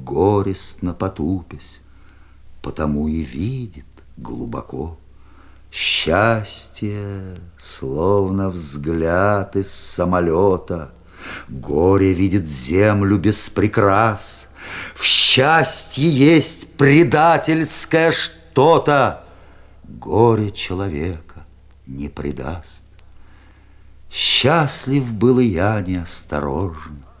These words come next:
Слава Богу, счастье не сбылось. Я хотел того, что невозможно.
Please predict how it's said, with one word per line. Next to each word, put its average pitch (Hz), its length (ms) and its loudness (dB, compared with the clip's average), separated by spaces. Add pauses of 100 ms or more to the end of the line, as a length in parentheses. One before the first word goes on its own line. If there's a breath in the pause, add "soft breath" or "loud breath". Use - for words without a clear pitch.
(720 loud breath)
Слава 185 960 2
Богу, 175 520 4
счастье - 1080 0
не 165 120 4
сбылось. 131 1000 2 (640 soft breath)
Я 101 640 -2
хотел 107 960 -2 (300)
того, 98 520 0
что - 520 -6
невозможно. 92 1400 -2